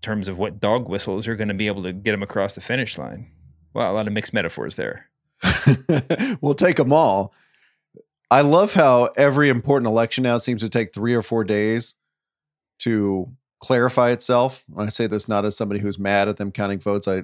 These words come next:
Speaker 2: I actually enjoy the process. And part of what I enjoy is the fact that we have these media stars who are interesting all year long, but they are particularly interesting when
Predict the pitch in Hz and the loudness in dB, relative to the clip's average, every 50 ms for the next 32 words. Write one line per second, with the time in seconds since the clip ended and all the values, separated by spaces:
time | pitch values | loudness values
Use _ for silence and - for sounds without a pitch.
0 | - 73 95 98 101 104 98 - - 107 98 98 95 - 110 101 104 104 110 - | -4 -2 -2 0 0 0 -2 -4 -4 -4 -4 -4 -4 -2 -2 -2 -2 -2 -2 0
1 | 120 117 113 113 113 - 127 123 123 - _ _ _ _ _ _ _ _ _ - | 2 2 2 2 2 0 0 0 0 -4 _ _ _ _ _ _ _ _ _ -4
2 | - 131 117 - 135 160 170 180 160 147 156 151 143 135 123 120 110 104 - 123 | -2 -2 -2 2 2 2 4 4 4 4 4 6 6 4 4 2 0 0 0 0
3 | 123 123 127 127 123 98 73 110 113 107 92 - 110 - - 117 107 107 - - | 2 2 2 2 0 0 0 -2 -2 -2 -2 -4 -4 0 2 2 2 2 0 0
4 | 113 107 92 _ _ _ _ _ _ _ _ _ - - 127 120 120 143 135 135 | -2 -2 -2 _ _ _ _ _ _ _ _ _ -6 -2 0 2 4 4 4 4
5 | 123 131 123 95 110 110 110 120 131 135 139 131 120 110 - - - 123 107 107 | 2 0 -2 -2 -2 -2 0 0 0 0 0 0 0 0 -2 -2 0 0 2 2
6 | 110 117 127 135 131 - - _ _ _ _ _ _ _ _ _ _ _ _ - | 2 0 -2 -4 -6 -8 -12 _ _ _ _ _ _ _ _ _ _ _ _ -2
7 | 139 147 143 131 104 - - 143 147 - 156 139 - - 143 127 95 101 120 135 | 0 2 2 2 0 0 -2 -2 0 0 0 -2 0 0 -2 0 2 2 2 4
8 | 135 131 127 123 110 107 110 110 113 113 117 120 101 113 107 - 120 113 110 107 | 4 2 2 2 2 2 0 2 2 0 0 -2 -2 -4 -2 0 0 0 0 0
9 | - - 117 - - - 160 139 - 165 139 131 135 104 110 123 123 123 123 - | -2 -4 -10 -8 -2 -2 -2 0 0 0 2 2 2 0 0 -2 -2 -2 -4 -2
10 | - 135 127 123 123 123 120 - _ _ _ _ - 120 123 120 117 113 110 95 | 0 0 0 0 0 -2 -4 -6 _ _ _ _ -4 -2 0 0 0 0 -2 -4